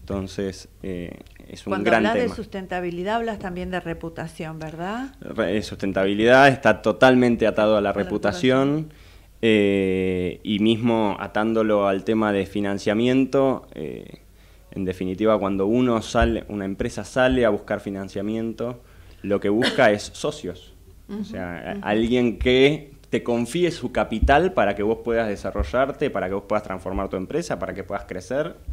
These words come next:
Speaker 1: etcétera.
Speaker 3: Ujú.
Speaker 1: Entonces, todo lo que tiene que ver con lo reputacional, eh, es súper importante. La historia que vos contás de tu empresa es muy importante.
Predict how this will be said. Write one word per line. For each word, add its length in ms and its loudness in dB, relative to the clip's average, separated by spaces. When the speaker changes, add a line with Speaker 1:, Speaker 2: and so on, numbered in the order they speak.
Speaker 1:
etcétera. 500 -8
Speaker 3:
Ujú. 80 -12
Speaker 1:
Entonces, 760 0
todo 160 4
lo 80 6
que 100 4
tiene 160 0
que 60 2
ver 100 4
con 120 0
lo 80 -2
reputacional, 1040 -4
eh, 560 0
es 120 -16
súper 340 -2
importante. 580 -8
La 120 -2
historia 600 2
que 100 -4
vos 180 -2
contás 460 -2
de 120 -4
tu 100 -6
empresa 680 -6
es 180 -8
muy 220 -2
importante. 720 -8